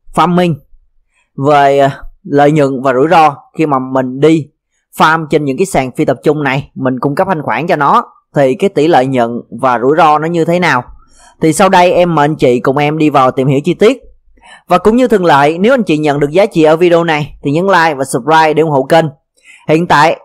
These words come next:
anh chị nào mình chưa tham gia vào nhóm Telegram, mình có thể nhấn vào đường link bên dưới để mình tham gia nhận tín hiệu hỗ trợ. Nếu anh chị là người mới, mình chưa đăng ký sàn Binance và sàn Huobi quốc tế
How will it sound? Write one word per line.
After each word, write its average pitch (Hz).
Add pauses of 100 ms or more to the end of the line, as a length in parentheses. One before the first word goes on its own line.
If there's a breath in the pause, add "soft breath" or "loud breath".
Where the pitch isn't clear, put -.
anh 180
chị 156
nào 151
mình 151
chưa 180
tham 175
gia 170
vào 147
nhóm 165
Telegram, 165
mình 123
có 165
thể 156
nhấn 175
vào 214
đường 139
link 143
bên 147
dưới 175
để 175
mình 139
tham 143
gia 151
nhận 127
tín 185
hiệu 131
hỗ 139
trợ. 123 (1300 loud breath)
Nếu 196
anh 233
chị 147
là 143
người 147
mới, 180
mình 156
chưa 175
đăng 165
ký 196
sàn 151
Binance 156
và 139
sàn 135
Huobi 147
quốc 170
tế 208